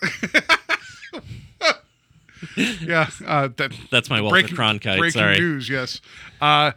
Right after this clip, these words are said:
Speaker 1: supposedly, and I know, like, some sources say that this is confirmed. Either way, there is rumblings that Sam Raimi is in talks to direct Doctor Strange two. Uh, it was the Multiverse of Madness. Uh, 'cause, because, uh, Scott Derrickson had stepped away as director 'cause of creative differences.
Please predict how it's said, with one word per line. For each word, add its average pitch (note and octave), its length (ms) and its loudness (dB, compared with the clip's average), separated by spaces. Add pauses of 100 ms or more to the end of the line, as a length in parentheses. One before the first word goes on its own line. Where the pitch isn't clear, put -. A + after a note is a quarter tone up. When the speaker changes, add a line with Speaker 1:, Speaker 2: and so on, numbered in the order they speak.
(240)
Speaker 1:
supposedly, F#3 680 2
and C#3+ 80 4
I C#3+ 60 4
know, D3+ 200 4
like, C3 240 -2
some D#3 200 0
sources D3 360 -4
say B2+ 280 -2
that A#2 160 -8
this B2 160 -6
is - 80 -4
confirmed. E3+ 580 0 (560)
Either F#3 240 0
way, D#3+ 220 2
there D3+ 240 2
is B2+ 160 0
rumblings D3 560 0
that B2+ 80 -8
Sam C#3+ 260 -2
Raimi C3+ 420 -2
is A#2 200 -4
in A#2+ 120 -4
talks B2+ 340 -2
to B2 100 -10
direct A#2 300 -4
Doctor A2+ 280 -6
Strange A2 460 -6
two. E3+ 360 2 (400)
Uh, A2 300 -4
it A2+ 40 -8
was A2+ 220 -6
the G#2 100 -10
Multiverse B2 520 -4
of A2 80 -8
Madness. B2 640 0 (440)
Uh, A#2 260 -4 (100)
'cause, A2+ 220 -8
because, - 540 -6
uh, A2+ 260 -2
Scott B2+ 340 0
Derrickson B2+ 440 -2
had A2 120 -8
stepped - 260 -4
away A#2 160 -2
as A2+ 80 -2
director A2+ 380 -6
'cause G#2 140 -10
of - 60 -14
creative G#2+ 220 -6
differences. G#2+ 540 -8